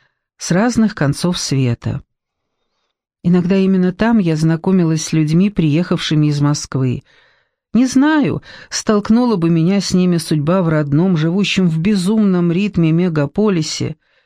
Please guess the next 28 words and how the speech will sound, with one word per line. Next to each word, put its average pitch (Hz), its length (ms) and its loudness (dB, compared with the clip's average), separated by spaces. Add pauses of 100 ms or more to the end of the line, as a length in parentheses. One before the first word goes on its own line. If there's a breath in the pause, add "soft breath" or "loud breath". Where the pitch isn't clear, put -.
(280)
или 170 160 2
мы 165 140 2
так 247 280 -2
и 165 60 0
продолжали 156 680 0
бы 139 200 -2
идти 131 220 -4
параллельно. 175 800 -2 (880)
Но 185 60 2
я 269 200 2
рада, 175 340 -2
что - 220 -6
наши 190 400 0
судьбы 160 580 -2
перекрестились 170 1080 -2 (340 soft breath)
в 143 100 -2
благословенном 151 1160 0 (300 soft breath)
и 240 100 2
гостеприимном 165 960 0
Ереване. 123 800 -2 (3250)
Когда 196 340 0
в - 140 -6
первый 208 400 2
раз 202 320 -2
переступаешь 175 840 -2
порог 170 380 -2
армянского 160 720 -2
дома — 175 560 -2